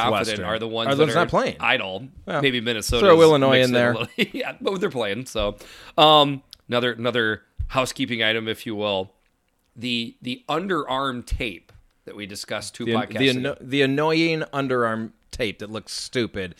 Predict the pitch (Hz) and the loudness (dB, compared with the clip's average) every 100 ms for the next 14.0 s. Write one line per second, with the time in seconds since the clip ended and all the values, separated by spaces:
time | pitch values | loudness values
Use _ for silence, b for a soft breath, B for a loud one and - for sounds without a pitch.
0 | b b 147 143 160 170 139 113 135 143 | b b -2 2 4 4 4 -2 -2 -2
1 | 127 120 117 113 107 110 95 - 135 131 | -4 -4 -4 -6 -8 -14 -20 -12 0 2
2 | 127 131 113 - 131 120 107 - 110 104 | 2 -4 -8 -6 -6 -6 -14 -8 -6 -4
3 | 101 101 - b b b - 120 123 117 | -4 -6 -8 b b b -8 -4 -4 -4
4 | 110 - 131 95 95 101 117 104 143 117 | -6 -4 -4 -4 -8 -6 -6 -4 -4 -4
5 | 117 117 113 107 101 98 110 - 117 120 | -2 -4 -4 -6 -8 -8 -10 -8 -8 -6
6 | 120 120 120 117 120 107 104 80 80 85 | -8 -8 -8 -4 -4 -4 -8 -10 -12 -14
7 | - 160 143 113 104 101 - 127 120 104 | -14 -16 -10 -8 -8 -10 -12 -10 -10 -10
8 | 123 120 95 92 101 90 - 139 110 b | -6 -6 -8 -10 -12 -12 -4 -4 -4 b
9 | b b b _ _ _ _ - - 185 | b b b _ _ _ _ -4 0 0
10 | 196 - 190 - 110 - _ _ 131 78 | 0 -4 -6 -4 -6 -6 _ _ -4 -4
11 | - b b b - 147 139 - - 156 | -12 b b b 0 0 0 -6 -6 -2
12 | 175 220 262 214 147 135 104 151 143 147 | 2 2 2 2 2 -2 -10 -8 -2 0
13 | 131 113 - 139 104 139 76 - - - | 0 -4 -2 -2 0 -2 -2 -12 -18 -20